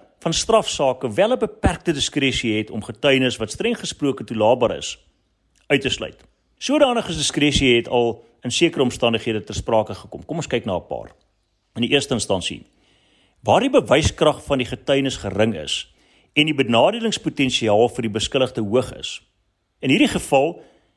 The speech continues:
hou dit in beste verband met die relevantheidsvereiste. 'n Tweede geval is waar die getuienis, hoewel toelaatbaar en ook bewyskragtig, op grond van openbare beleid uitgesluit behoort te word.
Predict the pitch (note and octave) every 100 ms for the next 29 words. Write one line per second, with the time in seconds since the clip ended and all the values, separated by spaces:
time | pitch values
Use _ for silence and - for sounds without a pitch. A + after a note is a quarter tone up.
0 | _ _ C3+ F#3 F#3+ D#3 D3 C#3 - A#2
1 | E3 F#3+ - G3 E3+ - D3 A#2 A#2+ B2
2 | A#2 A#2 A2 - _ _ _ - B2+ C3+
3 | C3 E3 D#3 C3 - - A#2 A2+ - G2
4 | E2 _ _ _ _ _ _ - D#3+ B3
5 | E4+ D4+ F#3 - D3+ C3+ D#3 - - A#2
6 | G#2 A#2 A#2+ A2+ A2 - E3+ D3 G2+ F#2+
7 | - - - _ - C#3 A3+ C4+ A#3 B2
8 | A2 C#3+ B2+ B2 A#2 - E3 - A2+ G#2
9 | G#2 - F3+ D3 - - - _ _ _
10 | _ _ _ - - G3+ A#3 A3+ G3 -
11 | C#3 B2+ G2+ G2+ C3 C3 A2 G2+ G#2+ -
12 | _ _ _ _ _ E3+ F3 - - C3+
13 | A2+ A2+ G#2+ G#2 G#2 F#2 D#2 -